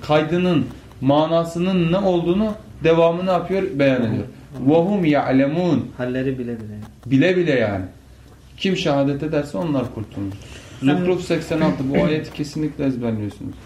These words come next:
Speaker 1: Evet.
Speaker 2: Amma nutku bihad-, bihada, biha min gayri ma'rifetin li ma'naha
Speaker 1: Hı.
Speaker 2: ve la amelin bi muktadaha fe inne zalike gayra nafi'in bil icma'i.
Speaker 1: He. Kişi manasını bilmeden,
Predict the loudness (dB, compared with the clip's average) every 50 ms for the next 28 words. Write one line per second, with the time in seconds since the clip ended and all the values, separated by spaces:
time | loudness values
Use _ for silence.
0 | -8 -6 -6 -6 -10 -12 -20 -20 -20 -20 -20 -20 -20 -20 -20 -20 -20 -20 -20 -10
1 | -4 0 2 2 2 2 2 2 2 0 0 0 -2 0 0 2 0 0 0 2
2 | 2 2 0 -2 -6 -6 -4 -4 -4 -2 0 0 0 2 2 2 2 0 -2 -4
3 | -8 -14 -20 -20 -20 -20 -20 -18 -2 2 2 4 4 4 2 2 2 2 2 2
4 | 2 0 2 2 2 2 2 2 2 0 0 -2 -2 -4 -2 -2 0 2 2 2
5 | 2 2 2 2 2 0 0 0 0 0 0 -2 -6 -8 -4 -2 0 2 2 2
6 | 4 2 2 2 0 0 0 0 0 0 0 0 0 0 0 -2 -4 -4 -4 -2
7 | 0 0 0 0 0 -4 -4 -4 -4 -4 -2 0 0 0 2 0 0 0 -2 -2
8 | -2 -2 -2 0 0 0 2 2 2 2 2 2 2 0 0 0 -2 0 0 -2
9 | -2 -4 -8 -14 -20 -20 -20 -8 -4 0 0 2 2 2 2 2 2 2 2 2
10 | 0 -2 -4 -6 -12 -12 -4 -2 0 0 0 -2 -6 -10 -18 -20 -16 -16 -14 -4
11 | -4 -2 -2 0 0 0 2 2 0 2 0 0 -2 -2 -6 -8 -6 -4 -4 -4
12 | -4 -2 -2 0 0 0 0 0 0 -2